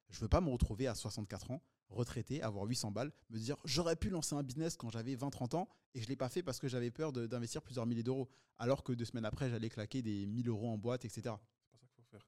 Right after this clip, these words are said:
Speaker 2: Parce que c'est bien beau de se motiver avec les mo-, avec les vidéos de motivation. Ok, c'est bon au début.
Speaker 1: Ouais, mettre en story, ça met
Speaker 2: Ouais,
Speaker 1: des vidéos de
Speaker 2: tu
Speaker 1: motivation
Speaker 2: vois.
Speaker 1: story, mais ça fait rien derrière.
Speaker 2: Ça fait rien derrière, tu vois ça, tu, t'es motivé pendant une heure.
Speaker 1: Ouais.
Speaker 2: Après, tu te réveilles, tu reprends tes mauvaises habitudes. Non.
Speaker 1: Qu'est-ce que tu fais ?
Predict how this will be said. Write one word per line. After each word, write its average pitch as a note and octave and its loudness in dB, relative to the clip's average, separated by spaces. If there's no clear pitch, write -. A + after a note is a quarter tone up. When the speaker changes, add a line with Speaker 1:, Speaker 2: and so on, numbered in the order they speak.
Speaker 2:
Parce - -20
que A#2 -8
c'est A2 -6
bien A#2+ -2
beau C3 0
de B2+ -2
se B2+ -6
motiver A2+ -6
avec G#2+ -10
les A2 -8
mo-, G#2+ -8
avec G#2 -10
les G#2+ -10
vidéos G#2+ -10
de G#2+ -8
motivation. A2 -10
Ok, A2+ -6
c'est A2+ -6
bon A2 -4
au G#2 -6
début. A#2+ -8
Speaker 1:
Ouais, D3 2
mettre B2+ 2
en B2 2
story, C#3+ 4
ça B2 2
met A#2+ 4
Speaker 2:
Ouais, A2+ 0
Speaker 1:
des A#2+ 2
vidéos A#2+ 2
de A#2+ 4
Speaker 2:
tu A#2 2
Speaker 1:
motivation A2+ -2
Speaker 2:
vois. B2+ -6
Speaker 1:
story, B2+ 0
mais C3+ 2
ça A2+ -2
fait A2 -4
rien A2 -2
derrière. G#2+ -2
Speaker 2:
Ça G#2 -16
fait - -16
rien G#2 -12
derrière, A#2+ -10
tu - -10
vois G#2+ -10
ça, A2+ -6
tu, G#2+ -12
t'es B2+ -2
motivé C3 2
pendant B2+ 2
une D#3+ 2
heure. E3 4
Speaker 1:
Ouais. A#2 -4
Speaker 2:
Après, C3+ 2
tu B2+ -4
te - -14
réveilles, C#3+ 2
tu A#2 -6
reprends A2+ -6
tes A#2 -8
mauvaises A2 -6
habitudes. B2 -8
Non. D3+ -14
Speaker 1:
Qu'est-ce - -6
que B2+ -6
tu A#2 -6
fais ? G#2 -6